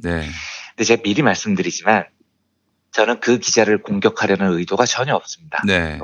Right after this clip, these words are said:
Speaker 2: 코치를 받아서 질문을 한 것에 대해서 제 개인적인 호불호는 분명히 있는데
Speaker 1: 음.
Speaker 2: 그렇다고 뭐가 정답이고 뭐는 틀렸어, 뭐 이런 걸 판단할 위치에 있지 않다고 생각하고요.
Speaker 1: 예.
Speaker 2: 제가 그럴 자격도 없다고 믿습니다.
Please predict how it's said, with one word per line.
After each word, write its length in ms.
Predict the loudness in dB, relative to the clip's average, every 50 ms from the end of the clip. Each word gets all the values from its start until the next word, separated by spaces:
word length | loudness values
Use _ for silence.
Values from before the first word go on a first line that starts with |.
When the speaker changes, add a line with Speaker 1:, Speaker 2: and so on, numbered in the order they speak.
| -10
Speaker 2:
코치를 400 | -6 -6 -4 -4 -4 -2 -2 0
받아서 580 | 0 0 0 0 0 2 2 2 2 0 -2 -6 _ -20 -20 -20 -20 _ _ _ _ _ _ _ _
질문을 460 | -4 -2 0 2 2 2 2 2 2
한 160 | 2 0 0
것에 240 | -2 0 0 -2 -2
대해서 320 | 0 0 -2 0 0 -2
제 220 | -2 -2 -2 -2 -2
개인적인 840 | -4 -4 -4 -2 0 0 0 2 2 2 0 0 -2 -4 -6 -6
호불호는 540 | -6 -2 -2 -2 0 2 2 2 2 2 -2
분명히 420 | -4 -6 -10 -8 -6 -6 -4 -4 -4
있는데 540 | -6 -8 -14 -10 _ 0 0 2 2 0 -2
Speaker 1:
음. 400 | -4 -4 -6 -6 -6 -8 -12 -14 -20 _ _ _ _ _ _ _ _ _ _
Speaker 2:
그렇다고 560 | -4 0 0 0 0 0 0 2 4 2 2
뭐가 340 | 2 0 -2 0 2 2 0
정답이고 600 | 0 -2 -4 -4 0 0 0 0 0 0 -2 -2 -2
뭐는 300 | -2 -4 -4 -4 -4 -8 -8
틀렸어, 760 | -6 -2 0 2 2 0 0 2 2 2 2 2 0 -4 -10 _ _ _
뭐 80 | -10 -8
이런 260 | -4 -2 -2 0 2
걸 340 | 2 2 2 2 0 -2 -4
판단할 460 | -6 -6 -4 0 0 2 2 2 0 -2
위치에 300 | -6 -8 -6 -4 -2 -2
있지 200 | -4 -4 -4 -4
않다고 360 | -4 -4 -4 -6 -4 -4 -4
생각하고요. 840 | -4 -4 -4 -4 -4 -4 -4 -8 -6 -4 -2 0 0 0 -2 -4 -8 _ -2 0
Speaker 1:
예. 360 | 2 2 2 2 0 -4 -8 _ _
Speaker 2:
제가 240 | -2 2 2 2 4
그럴 180 | 4 2 0
자격도 460 | 0 0 -2 -4 -6 -6 -6 -2 -4 -4
없다고 320 | -4 -4 -6 -6 -4 -4
믿습니다. 600 | -4 -6 -8 -10 -8 -8 -6 -6 -6 -8 -10 -12